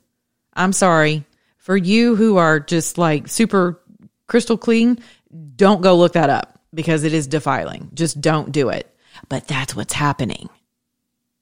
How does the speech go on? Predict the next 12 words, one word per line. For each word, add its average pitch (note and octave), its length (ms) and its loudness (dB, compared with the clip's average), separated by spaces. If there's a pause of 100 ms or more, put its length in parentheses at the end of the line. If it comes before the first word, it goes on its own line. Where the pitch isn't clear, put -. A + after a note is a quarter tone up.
(480)
That A#3 160 4
is A#3+ 100 0
how B3 140 0
demonic F3 560 0
this B2+ 240 -6
is. E2 500 -8 (2000)
It F#3+ 80 0
is F#3 100 2
a, E3+ 320 2 (220)
it F#3 120 -2
is E3+ 120 0
a C#3+ 320 -2